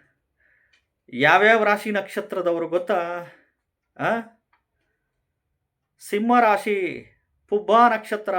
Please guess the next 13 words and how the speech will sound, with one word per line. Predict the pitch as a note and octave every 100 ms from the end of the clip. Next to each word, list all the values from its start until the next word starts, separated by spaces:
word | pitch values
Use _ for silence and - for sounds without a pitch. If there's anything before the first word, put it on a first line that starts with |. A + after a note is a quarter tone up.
| F3 C#3 B2+ _ _ _ _ _
ಪೂರ್ವ | G#3+ A#3+ A#3
ಪಾಲ್ಗುಣಿ | A3+ G#3 G#3 G#3
ನಕ್ಷತ್ರ | G3 F#3+ G3 F#3+ F3
ಅಂತೀವಿ. | E3+ F3 E3 D#3
ಸಿಂಹ | D3+ D#3+ E3+
ರಾಶಿ, | E3 D#3 F3
ಉಬ್ಬ | D3 C#3 C#3+ F3 F#3+
ನಕ್ಷತ್ರ, | F3+ - F3 D#3
ಪೂರ್ವ | D#3 C3 A#2+ C#3+ D#3+
ಪಾಲ್ಗುಣಿ | D#3+ D3+ D3 D3
ನಕ್ಷತ್ರ, | C#3 F3+ - G3+
ಪುಬ್ಬ | D#3 - - C3+ C#3 D3
ನಕ್ಷತ್ರ. | C3+ - - C3+